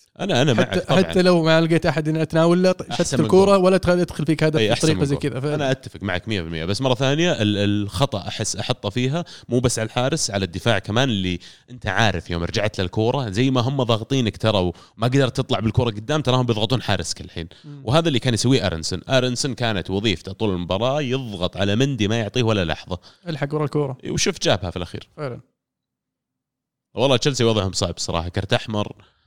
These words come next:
Speaker 1: آه، مو
Speaker 2: ما
Speaker 1: قاعدين
Speaker 2: عندهم دفاع.
Speaker 1: يسجلون.
Speaker 2: بس برضو في ملاحظة يا أخي أنا مرة أغابرتني، إنه ليش تلعب جيمس مدافع أيمن؟ قاعد تخسره في الهجوم.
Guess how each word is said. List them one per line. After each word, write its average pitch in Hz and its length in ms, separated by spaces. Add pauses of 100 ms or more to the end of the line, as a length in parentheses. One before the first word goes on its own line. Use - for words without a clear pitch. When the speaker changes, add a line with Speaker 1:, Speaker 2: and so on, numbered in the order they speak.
(380)
Speaker 1:
آه، 87 600
مو 92 420
Speaker 2:
ما 151 80
Speaker 1:
قاعدين 110 240
Speaker 2:
عندهم 107 160
دفاع. 147 120
Speaker 1:
يسجلون. 127 440
Speaker 2:
بس - 120
برضو 311 260
في 220 140
ملاحظة 180 420
يا 165 60
أخي 160 160
أنا 160 100
مرة 156 240
أغابرتني، 143 640
إنه 139 120
ليش 170 220
تلعب 147 380
جيمس 151 640 (640)
مدافع 151 500
أيمن؟ 135 280 (540)
قاعد 180 140
تخسره - 420
في - 80
الهجوم. 156 420